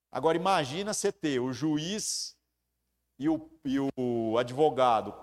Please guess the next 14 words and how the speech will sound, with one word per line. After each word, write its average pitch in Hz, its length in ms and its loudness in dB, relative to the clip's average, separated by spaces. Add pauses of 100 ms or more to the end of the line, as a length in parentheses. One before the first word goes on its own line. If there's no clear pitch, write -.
contra 202 460 2
você 151 600 -2 (200)
e 147 100 -4
você 156 320 -2
ter 175 120 -6
que 180 100 -6
assumir 165 380 -6
todo 202 300 -2
o 190 80 2
ônus 170 300 2
de 151 80 -8
ser - 160 -4
o 170 100 -2
réu. 107 380 -4